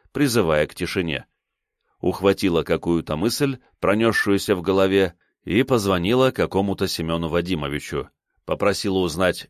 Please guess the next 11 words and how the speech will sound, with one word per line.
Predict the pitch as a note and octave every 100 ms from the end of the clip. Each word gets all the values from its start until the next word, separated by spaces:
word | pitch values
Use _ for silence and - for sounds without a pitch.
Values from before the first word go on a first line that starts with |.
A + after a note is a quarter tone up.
| -
не | F#2+ G#2
привлекался | G#2 G2+ G#2 - D#2+ - E2
ли | D#2
некто | E2+ - D#2+
Филинов | D#2 F#2+ E2+ D#2 D2+ -
Павел | D#2+ D2+ D2
Романович | D2 D#2 A2 A2+ A2+ -
за | - F#2 G#2
вождение | F#2+ D2+ D#2+ D2+ D2
без | D2+ D2
документов. | F2 G2+ E2+ C2+ D2 -